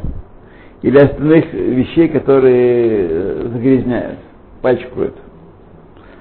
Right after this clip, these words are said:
Однако нет необходимости, э, делать на-, омовение рук, и достаточно очистить руки,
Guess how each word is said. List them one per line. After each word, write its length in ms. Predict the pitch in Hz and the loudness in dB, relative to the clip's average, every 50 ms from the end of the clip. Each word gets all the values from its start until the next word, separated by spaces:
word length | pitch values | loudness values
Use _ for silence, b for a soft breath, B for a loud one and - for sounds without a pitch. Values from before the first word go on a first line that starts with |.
| b b b b b b | b b b b b b
Однако 420 | - 123 123 131 147 156 156 156 156 | 0 2 2 4 6 4 4 4 2
нет 260 | 170 190 214 208 214 | 2 4 2 2 4
необходимости, 920 | 202 180 156 127 139 143 139 151 160 165 170 151 - - - 143 139 135 135 | 0 0 0 2 2 2 2 2 0 2 0 -2 -2 -4 -2 2 4 6 8
э, 960 | 131 127 123 120 113 - - - - - - 65 78 92 104 - - - - 123 | 8 10 8 8 6 4 0 -4 -8 -14 -14 -10 -8 -6 -2 0 0 0 0 2
делать 300 | 131 147 147 143 - - | 4 6 6 6 4 2
на-, 180 | 135 131 - - | 0 0 0 0
омовение 540 | 135 139 139 135 139 135 127 123 123 120 123 | 2 2 4 4 4 4 4 4 4 6 6
рук, 260 | 135 160 190 196 - | 6 6 6 4 2
и 60 | 170 | 2
достаточно 840 | 139 135 120 - - 147 147 143 147 139 131 - 139 135 127 120 113 | 2 4 2 4 4 2 2 2 2 -6 -6 -2 2 4 4 4 4
очистить 500 | 117 113 - 131 117 - - 156 151 - | 2 0 -2 -6 -6 -4 -6 -6 -4 2
руки, 580 | 170 180 190 175 190 220 240 269 277 269 285 | 4 4 4 4 2 2 4 4 4 4 2